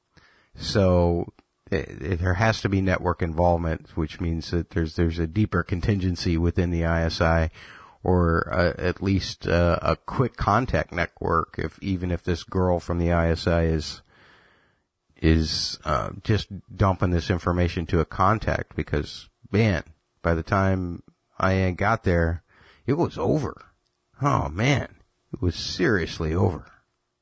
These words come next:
And now I guess the story f-, from here out for the rest of the season is gonna have a, have to take some kind of two-pronged approach because, one,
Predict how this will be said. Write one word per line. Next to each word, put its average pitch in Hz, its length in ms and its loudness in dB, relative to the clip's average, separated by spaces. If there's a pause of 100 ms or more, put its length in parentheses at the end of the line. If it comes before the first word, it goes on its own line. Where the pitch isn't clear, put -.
(580)
And 107 280 -2
now 127 280 2
I 135 100 2
guess 127 200 0
the 117 80 -4
story 117 400 0
f-, - 160 -10 (320)
from 98 540 0 (1300)
here 117 340 0
out 120 400 0
for 113 100 -2
the 101 80 0
rest 101 220 0
of 107 40 -8
the 95 80 -8
season 127 300 -2
is 92 120 -2
gonna 101 160 -2
have 101 200 2
a, 90 80 2 (560)
have 117 240 2
to - 60 -16
take - 320 -2
some 98 220 -2
kind 101 180 0
of - 140 -6
two-pronged 101 920 0 (720)
approach 123 640 0
because, 92 640 0 (880)
one, 123 420 -2